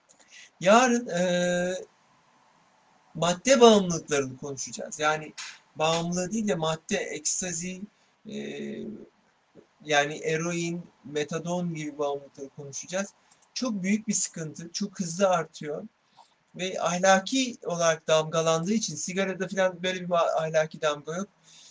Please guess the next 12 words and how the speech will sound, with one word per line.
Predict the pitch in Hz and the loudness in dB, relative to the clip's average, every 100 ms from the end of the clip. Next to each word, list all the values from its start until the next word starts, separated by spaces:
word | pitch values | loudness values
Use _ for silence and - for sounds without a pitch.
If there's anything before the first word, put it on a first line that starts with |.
| _ - | _ -4
Çok | 233 247 185 | -2 -2 -2
büyük | 208 214 | -2 -2
sorun, | 185 190 | -4 -6
söyleyemiyorlar | 165 165 165 185 220 226 180 151 147 | -6 -2 2 6 8 6 4 2 0
da, | 185 | 0
yardım | 165 151 175 208 | 0 2 2 0
da | 165 | 0
isteyemiyorlar | 147 - 151 151 180 180 | -8 -10 -10 -8 -4 -4
ama | 165 | -6
Türkiye'deki | - 175 175 170 - 156 | -10 -12 -12 -12 -14 -8
yayılma | 156 156 165 175 | -6 -4 -4 -4
hızı | 160 143 | -6 -8